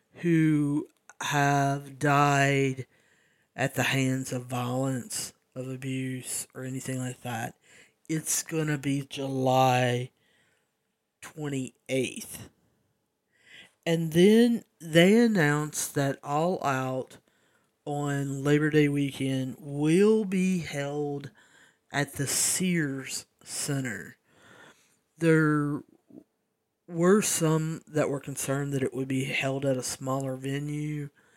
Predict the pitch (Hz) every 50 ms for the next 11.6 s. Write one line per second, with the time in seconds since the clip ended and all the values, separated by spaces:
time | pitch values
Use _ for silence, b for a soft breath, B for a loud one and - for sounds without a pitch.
0 | b b b b b b b b b b - 139 135 - - - 147 143 139 135
1 | 131 131 131 123 123 120 - - - 139 - - - - - 135 131 120 - -
2 | - 127 127 127 127 127 131 135 135 139 143 143 139 139 139 135 - - 139 131
3 | 131 123 - 123 123 127 120 101 - - - 123 117 - - 120 - - - -
4 | 120 117 113 117 131 120 - - - - - - - - - - - - _ _
5 | _ _ _ _ _ _ _ _ _ _ _ b b b b b b b b b
6 | b b b b b b b b b - 202 220 220 208 202 190 185 175 165 160
7 | 151 123 87 - _ _ _ _ _ _ _ _ _ _ _ _ _ _ _ _
8 | - 214 185 175 175 175 180 185 214 247 302 - - - - 156 160 175 185 165
9 | 147 143 139 139 139 139 139 139 135 135 135 139 151 165 - _ _ _ _ _
10 | _ - - 151 151 147 147 143 143 143 139 139 135 - - - 156 156 170 170
11 | - - 139 131 127 127 127 127 123 120 127